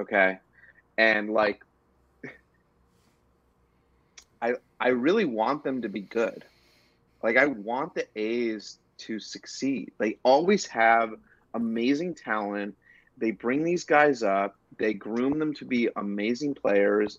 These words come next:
And then the ownership, they have no money. So they go somewhere else.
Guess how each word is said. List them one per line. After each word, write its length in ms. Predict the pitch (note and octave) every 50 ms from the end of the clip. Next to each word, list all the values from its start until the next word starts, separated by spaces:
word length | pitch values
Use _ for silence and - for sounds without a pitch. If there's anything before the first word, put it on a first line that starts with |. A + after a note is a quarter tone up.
| _ -
And 200 | A2+ A2+ A#2 A2+
then 400 | A#2+ B2 B2+ B2+ B2+ B2+ B2+ A#2+ - _ _ -
the 140 | G#2+ A#2+ - -
ownership, 640 | A#2+ C#3 E3+ F#3+ F3 - - - G#2 G2+ G#2+ - _ _ _ _ _ _ _ _
they 100 | - C3 C3+
have 160 | D3 D3+ C#3
no 140 | C#3 D3 D3
money. 380 | C3+ C3 D#3+ G#3 G3+ A#2+ - - _ _ _ _ _ _ _ _ _ _
So 160 | - - D3
they 160 | C3 D3+ D3+
go 260 | C3 A#2 C#3 C#3 D3+
somewhere 480 | D3 - - D#3 D3 C#3 B2+ A2+ - -
else. 640 | C3 D#3+ G3 - - F#2 A2 - - - - - -